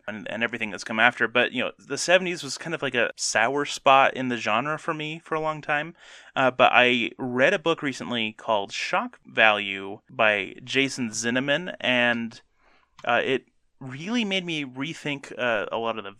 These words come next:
value of seventies horror. So I definitely recommend picking that up. And in fact,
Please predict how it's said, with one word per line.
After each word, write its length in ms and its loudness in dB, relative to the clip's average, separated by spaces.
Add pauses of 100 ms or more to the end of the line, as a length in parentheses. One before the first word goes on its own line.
value 600 -2
of 520 -6
seventies 680 -6
horror. 580 -4 (420)
So 160 -4
I 80 4
definitely 260 -2
recommend 440 0
picking 320 -4
that 140 0
up. 300 0
And 180 -6
in 120 -6
fact, 420 0